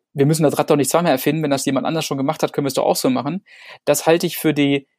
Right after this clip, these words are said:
Missachtung der eigentlichen Verantwortung einer Führungskraft. Also die Führungskraft sollte sich nicht die ganze Zeit die Frage stellen, „Wie kann ich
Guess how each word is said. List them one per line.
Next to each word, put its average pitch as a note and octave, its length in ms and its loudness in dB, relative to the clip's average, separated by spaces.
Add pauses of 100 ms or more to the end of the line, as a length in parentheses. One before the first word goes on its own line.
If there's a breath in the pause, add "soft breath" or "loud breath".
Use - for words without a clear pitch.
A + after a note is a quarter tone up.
(420)
Missachtung F3+ 760 -2
der - 240 0 (220)
eigentlichen E3 540 -2
Verantwortung D#3+ 640 0
einer C#3+ 140 -2
Führungskraft. - 560 -2
Also C3+ 240 -2 (280 soft breath)
die D3+ 60 -6
Führungskraft D#3+ 400 -2
sollte E3 220 4
sich D#3 160 -2
nicht G3 180 -4
die G3 60 0
ganze E3 160 -2
Zeit D#3 80 -2
die C#3+ 40 -6
Frage D3 280 0
stellen, C#3+ 320 0
„Wie C3+ 80 -8
kann D3+ 160 -2
ich - 240 -8